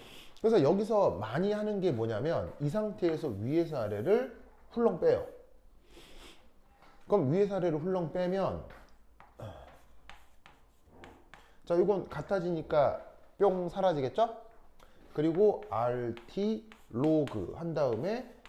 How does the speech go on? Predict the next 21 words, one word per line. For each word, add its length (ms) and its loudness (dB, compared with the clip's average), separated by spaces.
Q 540 -8
over 560 -2
K. 280 -10
됐죠? 320 4
예? 280 4
이런 280 -2
일이 160 0
벌어진다, 680 -4
이런 220 -10
얘기죠. 240 -18
그래서 360 4
이것으로부터 1120 2
우리는 400 0
어떤 360 -2
생각을 400 -2
해볼 220 -4
수가 300 -6
있냐면 600 -8
첫 260 -12
번째 460 -4
일, 380 0